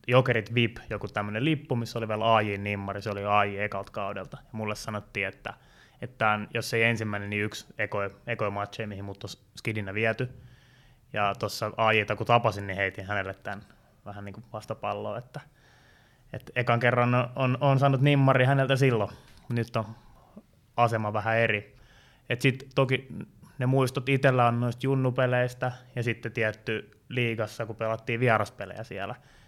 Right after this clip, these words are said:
niin monen monta kertaa siellä, siellä Jokerifaniporukalla oltu.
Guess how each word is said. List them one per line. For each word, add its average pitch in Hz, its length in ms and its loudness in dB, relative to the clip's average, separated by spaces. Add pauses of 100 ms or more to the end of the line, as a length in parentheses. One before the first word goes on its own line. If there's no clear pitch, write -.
(200)
niin 104 240 -4
monen 113 320 0
monta 113 280 0
kertaa 104 580 -2 (100)
siellä, 110 420 -2
siellä 117 300 0
Jokerifaniporukalla 101 1000 -4
oltu. 104 380 -6